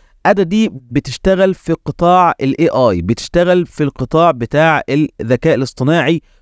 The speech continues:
وبتشتغل دلوقتي على أكتر من تلتمية شركة بكل فروعها. فدي بتحتاج موظفين كتيرة جدًا، لدرجة إن هي قالت بشكل رسمي إن هي هتهدف إن هي الفترة الجاية هتعمل لكل موظف في الشركات اللي عندهم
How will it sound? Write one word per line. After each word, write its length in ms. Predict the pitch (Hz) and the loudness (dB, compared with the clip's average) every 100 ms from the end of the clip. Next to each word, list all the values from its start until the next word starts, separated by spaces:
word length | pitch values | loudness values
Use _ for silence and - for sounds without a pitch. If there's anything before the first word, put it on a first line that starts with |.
| _ | _
وبتشتغل 800 | 139 - - - 214 208 170 127 | -2 -2 -8 -2 0 0 -2 -2
دلوقتي 540 | 139 143 185 - 165 | -2 0 0 -2 -2
على 220 | 117 127 | 0 2
أكتر 440 | - 165 - - 135 | 2 0 -2 -4 0
من 180 | 135 120 | -2 0
تلتمية 520 | 127 - 131 185 180 | -2 0 2 2 0
شركة 480 | - 185 180 - 175 | -2 0 -2 0 0
بكل 640 | 156 165 - 196 170 135 | 2 -2 0 0 2 -2
فروعها. 540 | - 107 110 85 82 78 - _ | -2 0 0 0 -6 -10 -14 _
فدي 240 | - 135 190 | -4 -2 0
بتحتاج 400 | - 165 190 175 | -2 -2 -2 0
موظفين 500 | 156 139 123 185 180 | 0 0 0 -2 -6
كتيرة 260 | - 185 | -2 -2
جدًا، 260 | 160 170 151 | 0 0 0
لدرجة 400 | 135 135 175 170 | 0 0 0 -2
إن 120 | 143 131 | -2 0
هي 380 | 170 175 165 - _ _ _ 196 | 2 2 0 -2 _ _ _ 0
قالت 320 | 214 190 175 | 2 2 2
بشكل 600 | 120 120 190 180 139 135 | 0 -2 -2 -2 -2 0
رسمي 360 | 180 - 175 113 | 0 -2 -4 -2
إن 100 | 127 | 0
هي 220 | 165 170 | 2 2
هتهدف 640 | 147 131 165 165 151 160 _ _ _ - | 0 -2 -2 0 0 -4 _ _ _ -4
إن 80 | 120 | 0
هي 60 | |
الفترة 320 | 165 165 175 139 | 0 0 -2 -2
الجاية 420 | 127 147 117 107 | 0 0 0 -4
هتعمل 680 | 110 - 165 127 120 107 104 | -8 -2 0 0 -2 0 -2
لكل 400 | 104 196 220 190 | -2 0 2 2
موظف 600 | 170 160 185 139 127 113 | 0 2 2 0 -2 -2
في 100 | - | -6
الشركات 500 | 120 131 123 175 185 | -6 -2 0 -2 0
اللي 140 | 165 | 0
عندهم 520 | 127 135 151 190 190 | 0 0 0 0 0